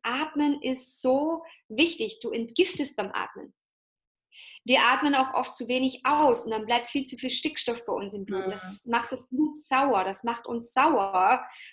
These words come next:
Speaker 1: Und es macht nicht nur unser Blut sauer, sondern es macht unsere Gedanken auch sauer.
Speaker 2: Ja.
Speaker 1: Das heißt, immer wieder durchatmen.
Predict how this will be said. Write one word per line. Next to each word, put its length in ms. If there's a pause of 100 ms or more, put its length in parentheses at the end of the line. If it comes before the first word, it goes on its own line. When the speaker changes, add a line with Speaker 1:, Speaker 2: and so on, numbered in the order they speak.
Speaker 1:
Und 120
es 100
macht 240
nicht 140
nur 80
unser 140
Blut 200
sauer, 220
sondern 160
es 80
macht 160
unsere 200
Gedanken 360
auch 100
sauer. 380 (560)
Speaker 2:
Ja. 340 (180)
Speaker 1:
Das 120
heißt, 340 (2250)
immer 320
wieder 220
durchatmen. 540